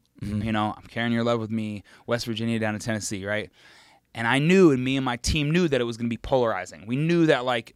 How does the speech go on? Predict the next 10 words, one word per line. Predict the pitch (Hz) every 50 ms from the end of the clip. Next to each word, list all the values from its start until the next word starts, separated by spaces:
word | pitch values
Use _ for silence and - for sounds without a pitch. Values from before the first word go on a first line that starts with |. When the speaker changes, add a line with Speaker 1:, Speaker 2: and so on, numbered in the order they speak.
| _ _
Speaker 2:
certain | - - - 143 143 135
people | - - 160 135 139 131 127
wouldn't | 117 127 135 135 139 135 120
like | 123 127 127 127 123 117 113 - - - - _ -
me | 120 120 120
modernizing | 117 117 113 120 127 123 120 123 123 123 113 113 113 113 110 107 107 104
a | 98
classic | 92 - - 120 104 107 - - 113 92 -
song. | - - 117 98 95 92 95
Speaker 1:
Right. | 101 104 101 101 95 80